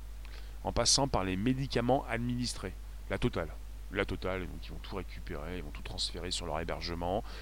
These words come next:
ils vont pouvoir analyser tout ça pour faire évoluer leurs algos, avec des patients américains qui ne sont même pas au courant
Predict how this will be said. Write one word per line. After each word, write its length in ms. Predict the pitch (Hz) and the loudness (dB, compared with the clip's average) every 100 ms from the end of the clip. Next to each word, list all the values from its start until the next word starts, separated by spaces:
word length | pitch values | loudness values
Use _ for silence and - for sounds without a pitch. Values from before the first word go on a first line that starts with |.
| - | -6
ils 80 | 98 | -2
vont 80 | 104 | -2
pouvoir 340 | 107 120 120 | 0 4 4
analyser 500 | 110 156 185 165 147 | 4 4 4 4 2
tout 180 | 156 143 | 2 2
ça 300 | 147 120 113 - - - - - | 2 2 2 0 -8 -8 -8 -8
pour 160 | - 120 | -6 -2
faire 160 | - 110 | 2 6
évoluer 400 | 113 127 135 151 | 10 12 12 10
leurs 380 | 131 160 131 123 | 8 8 8 2
algos, 280 | 120 101 - - - - | 0 -2 -4 -6 -8 -4
avec 260 | 104 113 117 | 0 0 4
des 120 | 143 | 4
patients 340 | 160 139 - | 6 4 4
américains 480 | 127 123 113 113 147 | 4 4 2 2 2
qui 120 | 156 | 2
ne 40 | 131 | 0
sont 140 | - | 2
même 200 | 123 147 | 2 4
pas 120 | 139 | 6
au 60 | 135 | 6
courant 360 | - 120 104 | 6 2 2